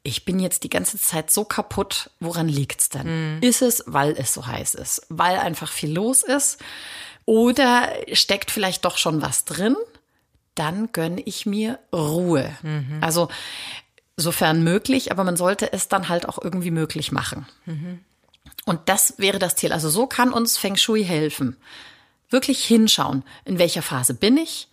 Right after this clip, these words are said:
Speaker 2: Mhm.
Speaker 1: was beschäftigt mich gerade. Hoppla, da ist Metall. Hoppla, ich bin kaputt.
Speaker 2: Mhm.
Speaker 1: Das heißt,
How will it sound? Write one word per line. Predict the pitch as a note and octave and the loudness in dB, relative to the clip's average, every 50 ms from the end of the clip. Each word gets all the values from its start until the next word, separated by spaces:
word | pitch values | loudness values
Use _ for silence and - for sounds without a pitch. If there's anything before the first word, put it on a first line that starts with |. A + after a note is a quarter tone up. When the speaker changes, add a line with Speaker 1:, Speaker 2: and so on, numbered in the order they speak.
| _ - | _ -14
Speaker 2:
Mhm. | E3+ D#3+ | -8 -6
Speaker 1:
was | E3+ - - | -4 -4 -2
beschäftigt | - C#3 - - G3 G#3+ - - C4+ C4 - | 2 4 4 4 4 2 0 -2 -4 -2 0
mich | B3+ A3+ - | -2 -2 -2
gerade. | - F#3+ E3+ F#3 F3 E3+ E3+ F3+ D#3+ | -2 -4 -2 -2 -2 -2 -2 -2 0
Hoppla, | - C4 B3+ - B3 A3 G3+ | -2 -2 0 2 2 2 2
da | F3+ | 2
ist | F3+ - - - | 0 0 0 0
Metall. | - F#3+ F3+ - - E3 F#3 A3+ D4+ E4+ - - - - - - - - - - - - | 0 -2 0 2 2 4 4 4 2 0 -4 -10 -20 -20 -20 -18 -18 -18 -20 -20 -6 -2
Hoppla, | - A#3+ B3 - C4 A#3 - | -2 -2 0 0 -2 0 0
ich | - - - | -2 -2 -2
bin | - F#3 F#3 | -4 -4 -2
kaputt. | - - D#3 - - C#4+ A4 - - - - - _ _ | -2 -2 -2 0 2 0 2 2 0 -2 -2 -4 _ _
Speaker 2:
Mhm. | - E3 D#3 E3 E3 E3 F3 F#3+ F#3+ _ _ | -10 -10 -8 -8 -8 -10 -10 -12 -14 _ _
Speaker 1:
Das | - - D#3+ - - | -8 -4 -2 2 2
heißt, | F#3+ F#3+ A3 B3 - - - - | 4 4 4 4 2 0 -2 -4